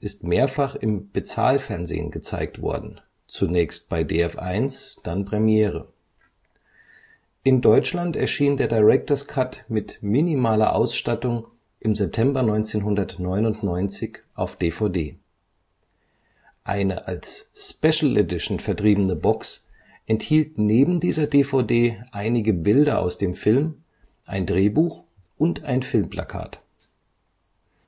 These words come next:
Die neunzehnhundertneunundneunziger Veröffentlichung wurde nur in geringer Stückzahl produziert. Der Director's Cut wurde digital restauriert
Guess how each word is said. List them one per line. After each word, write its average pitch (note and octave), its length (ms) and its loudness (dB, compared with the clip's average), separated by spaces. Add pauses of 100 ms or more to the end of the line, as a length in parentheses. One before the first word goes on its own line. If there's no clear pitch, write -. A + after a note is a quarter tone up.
(180)
Die A2+ 200 2
neunzehnhundertneunundneunziger C3+ 1500 6
Veröffentlichung G2+ 1000 0
wurde G#2+ 440 4
nur C3+ 280 6
in C3 180 2
geringer B2 420 8
Stückzahl F#2+ 600 0
produziert. - 680 -4 (1120)
Der G2+ 120 0
Director's B2+ 600 2
Cut - 320 -2
wurde A#2+ 240 4
digital B2 600 2
restauriert D#3 840 4